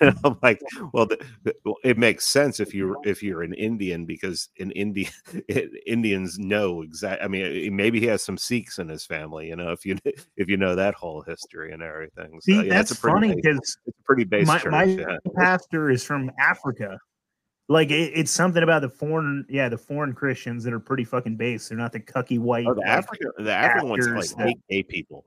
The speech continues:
Speaker 1: The, the African ones will get
Speaker 2: Yeah.
Speaker 1: on rants about
Speaker 2: <laughs>
Speaker 1: gay, about
Speaker 2: He's from
Speaker 1: about
Speaker 2: Ghana,
Speaker 1: that.
Speaker 2: and he's
Speaker 1: <laughs> Like,
Speaker 2: fucking great.
Speaker 1: hardcore.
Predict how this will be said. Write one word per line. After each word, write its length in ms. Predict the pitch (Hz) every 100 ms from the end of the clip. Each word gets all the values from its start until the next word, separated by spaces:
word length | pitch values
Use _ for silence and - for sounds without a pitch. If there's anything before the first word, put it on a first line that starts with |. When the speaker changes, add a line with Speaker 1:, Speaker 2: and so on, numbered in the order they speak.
| _ -
Speaker 1:
The, 80 | 110 110
the 60 |
African 320 | 104 156 165
ones 140 | 127 98
will 60 | 101
get 140 | 104
Speaker 2:
Yeah. 160 | 151 -
Speaker 1:
on 100 | 76
rants 320 | 80 87 - -
about 200 | - -
Speaker 2:
<laughs> 60 | -
Speaker 1:
gay, 220 | 87 - 226
about 180 | 98 254 190
Speaker 2:
He's 160 | 214
from 160 | - 190
Speaker 1:
about 320 | 160 156 156
Speaker 2:
Ghana, 100 | 98 117
Speaker 1:
that. 40 |
Speaker 2:
and 100 | 117
he's 120 | 131
Speaker 1:
<laughs> 120 | 185 143
Like, 0 | 135
Speaker 2:
fucking 120 | 101
great. 360 | 98 104 98 -
Speaker 1:
hardcore. 320 | 110 98